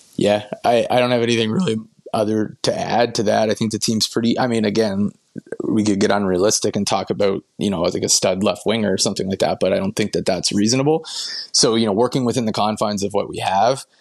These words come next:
that, that's a doable, like, scenario to move out, you know, close to five million dollars in salary and bring in a,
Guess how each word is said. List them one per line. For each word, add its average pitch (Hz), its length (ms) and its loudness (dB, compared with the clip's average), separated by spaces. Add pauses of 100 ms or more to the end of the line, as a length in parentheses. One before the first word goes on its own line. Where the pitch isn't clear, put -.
(360)
that, 110 380 0 (200)
that's 131 260 2
a 123 60 -2
doable, 104 680 -2 (680)
like, 98 200 -2
scenario 92 600 0 (100)
to 110 120 2
move 107 260 2
out, 101 240 0 (160)
you 117 140 0
know, 95 320 -2 (480)
close 117 240 0
to 113 60 -2
five 98 240 2
million 95 240 0
dollars 92 320 2
in 98 80 -6
salary 95 480 0
and 90 120 -8
bring 98 200 -6
in 95 140 -4
a, 92 100 -8